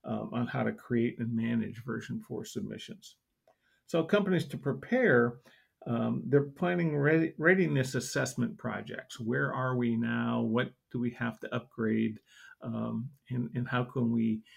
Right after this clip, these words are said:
um, fold in, uh, the requirements for E C T D four into our,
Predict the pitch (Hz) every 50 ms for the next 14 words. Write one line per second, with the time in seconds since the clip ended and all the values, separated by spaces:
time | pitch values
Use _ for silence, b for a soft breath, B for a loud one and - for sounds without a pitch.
0 | B B B - 127 120 123 113 113 113 117 127 _ _ - - - _ _ _
1 | _ _ _ _ _ _ _ _ _ _ _ _ _ - - - 160 156 156 156
2 | 147 - 151 - 170 170 175 170 147 123 123 123 127 127 b b b b b b
3 | b b b _ _ _ - 127 117 110 120 131 113 123 117 - - - 156 156
4 | 160 156 135 120 117 120 - - - - 117 113 113 117 120 113 - - 123 110
5 | 110 - 113 110 113 113 110 - - 117 110 107 113 - - 127 123 120 120 -
6 | 123 120 113 113 113 110 110